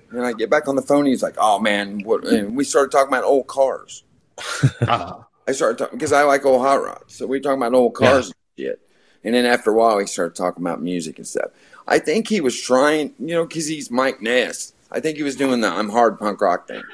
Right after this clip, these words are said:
Speaker 2: Yeah, edgy.
Speaker 1: Kind of
Speaker 2: Yeah.
Speaker 1: edgy.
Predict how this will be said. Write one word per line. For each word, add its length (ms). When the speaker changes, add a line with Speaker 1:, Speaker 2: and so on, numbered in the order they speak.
Speaker 2:
Yeah, 480
edgy. 180
Speaker 1:
Kind 260
of 180
Speaker 2:
Yeah. 120
Speaker 1:
edgy. 280